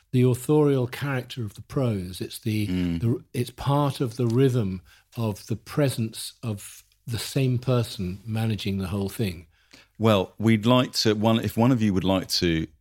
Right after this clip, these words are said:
Speaker 2: select something to read from Jilly's work. While you do that, let's listen to, you were talking about Jilly writing about what she knows. This is a clip of, from Jilly Cooper talking on The Late Late Show in twenty sixteen about how she got started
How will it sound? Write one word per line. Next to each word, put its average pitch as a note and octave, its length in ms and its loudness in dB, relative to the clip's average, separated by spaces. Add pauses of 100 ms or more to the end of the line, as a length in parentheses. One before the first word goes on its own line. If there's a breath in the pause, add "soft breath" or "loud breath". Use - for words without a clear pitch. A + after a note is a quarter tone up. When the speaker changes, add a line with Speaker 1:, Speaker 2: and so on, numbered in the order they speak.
(100)
Speaker 2:
select F#2 500 -2
something E2+ 400 -2
to - 100 -10
read F2+ 220 0
from E2 120 -4
Jilly's D2 340 -6
work. D2 380 -6
While F#2 300 0
you G2 120 -2
do F2 260 0
that, D2+ 320 -4
let's F#2+ 360 0
listen F#2 240 -2
to, E2 80 -6
you G2+ 120 0
were G#2 60 0
talking F2+ 320 -4
about E2 220 -6
Jilly F2+ 220 -4
writing F2 380 -6
about D#2+ 200 -6
what E2 160 -8
she E2 360 -6 (480)
knows. E2 580 -2
This G#2 180 -2
is A#2+ 100 0
a F#2+ 60 2
clip - 460 -2 (720 loud breath)
of, E2+ 360 2
from F2+ 360 0 (120)
Jilly G#2 200 2
Cooper F#2 280 0
talking F#2+ 340 0
on F#2 120 2
The F2+ 80 2
Late G2+ 460 4
Late G2+ 340 2
Show - 260 -2
in D#2 240 -4
twenty E2 300 -6
sixteen F2 540 -4
about C#2 240 -6
how G2+ 280 -2
she F#2+ 220 -4
got E2 220 -6
started - 880 -2